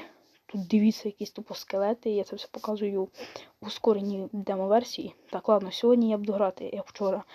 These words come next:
з Сережею, моїм кінтом, Серега і, е, Саша Фан, братва, мій другий кінт, такий, так сказати, самий основний на моєму каналі. Це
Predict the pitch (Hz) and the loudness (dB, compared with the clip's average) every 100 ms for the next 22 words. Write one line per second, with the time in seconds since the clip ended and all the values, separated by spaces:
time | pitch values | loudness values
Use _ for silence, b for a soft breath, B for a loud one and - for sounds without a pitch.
0 | B B B - - 226 247 247 254 247 | B B B -6 2 6 6 4 2 2
1 | 240 240 240 233 240 220 247 214 - 226 | 4 4 4 2 -2 0 0 0 2 6
2 | 247 269 240 B B B B 247 262 277 | 6 4 -2 B B B B 2 2 2
3 | - B - 220 208 202 - 226 - 220 | -4 B -6 2 4 4 0 -6 -6 -8
4 | 175 190 196 - 190 208 190 196 202 202 | -6 -4 -6 -6 -6 -4 -6 -6 0 2
5 | 180 - 247 247 - - 202 - 202 - | 2 0 2 2 0 -10 -10 -8 -10 -10
6 | 196 - - - 196 - 214 240 254 240 | -14 -14 -8 -6 -6 -2 4 6 8 6
7 | 233 226 233 226 214 - | 6 4 2 0 0 -4